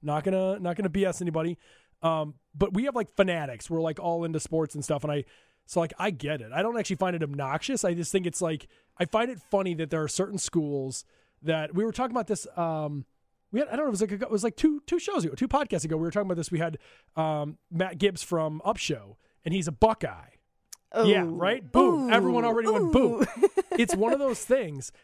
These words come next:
Speaker 1: where there are a handful of schools that some of them, like Michigan, rightfully are super, super jazzed. Some of them from places like Ohio State who have been brainwashed and for some reason think that their degree is of value. I don't know why, but there's, like,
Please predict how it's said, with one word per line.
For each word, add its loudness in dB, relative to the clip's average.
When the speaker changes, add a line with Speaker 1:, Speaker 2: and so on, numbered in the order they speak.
Speaker 1:
where 2
there 0
are 0
a -2
handful -2
of 0
schools -2
that 0
some 2
of 0
them, 0
like 0
Michigan, -2
rightfully -2
are -4
super, -2
super 0
jazzed. -4
Some 2
of -4
them 2
from -2
places 2
like 0
Ohio 2
State -4
who 0
have -2
been -2
brainwashed 0
and -8
for 0
some -2
reason -2
think -2
that 0
their 2
degree 0
is -4
of 0
value. -8
I 2
don't 2
know 2
why, -4
but 2
there's, 0
like, 0